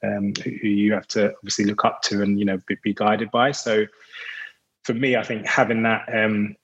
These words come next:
being able to compartmentalize the two has been really good. And I think w-, if you are a thinker, you know, some people are thinkers and some people aren't. Like, they're just, if you're not, you're sort of, you're lucky in a sense, because you'll just go with the flow.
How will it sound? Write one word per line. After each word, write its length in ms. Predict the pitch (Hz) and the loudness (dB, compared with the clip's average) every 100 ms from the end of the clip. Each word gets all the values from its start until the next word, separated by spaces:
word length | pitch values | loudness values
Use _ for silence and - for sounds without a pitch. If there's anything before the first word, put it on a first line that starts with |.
| _ _ _ - - - | _ _ _ -10 -8 0
being 140 | 123 | 2
able 160 | 113 107 | 2 -2
to 80 | - | -4
compartmentalize 1000 | 104 - 117 120 117 110 113 104 101 - | -4 0 0 2 0 2 0 2 0 -4
the 80 | |
two 280 | 104 123 120 | -4 2 4
has 160 | 110 107 | 2 -2
been 180 | 110 107 | 0 2
really 220 | 104 98 | 2 0
good. 280 | 107 120 120 | 4 4 4
And 120 | 104 | 0
I 40 | |
think 540 | - 110 101 - - - _ _ 110 | 0 0 0 -4 -10 -14 _ _ -4
w-, 160 | 110 | 2
if 240 | 135 127 123 | 2 2 0
you 180 | 117 113 | 0 2
are 300 | 110 107 - | 2 0 -6
a 20 | |
thinker, 680 | - - 120 123 - 135 139 - - | -10 -2 0 0 2 0 0 -12 -6
you 100 | 113 | 0
know, 120 | 110 | 0
some 260 | 104 135 123 | 0 0 0
people 380 | 131 117 113 107 | 0 0 0 -2
are 80 | 104 - _ | -4 -12 _
thinkers 520 | 127 120 - 107 98 | 2 2 2 0 0
and 120 | 104 101 | -2 0
some 220 | 113 104 | 0 0
people 260 | 104 101 | 0 -2
aren't. 320 | 107 120 131 117 | 2 2 2 -2
Like, 160 | 104 | -2
they're 140 | 104 104 | 0 0
just, 340 | 107 - - - - - - | -2 -4 -6 -16 -16 -20 -6
if 160 | 143 147 | -2 2
you're 140 | 127 | 2
not, 400 | 131 135 117 - - | 2 2 0 -2 -2
you're 160 | 120 113 | 0 2
sort 300 | - 135 123 | 2 2 2
of, 120 | 107 - _ - | -2 -14 _ -12
you're 400 | 143 127 127 123 - | -2 2 2 0 -2
lucky 400 | 135 139 - 147 | 0 0 2 0
in 100 | 139 | 0
a 60 | |
sense, 320 | - 156 165 | 2 0 0
because 320 | - 139 131 117 | -2 0 2 2
you'll 100 | 123 | 0
just 200 | 139 - | -2 2
go 160 | 123 | 2
with 100 | 113 | 2
the 60 | 90 | -4
flow. 400 | - 139 95 | 0 2 2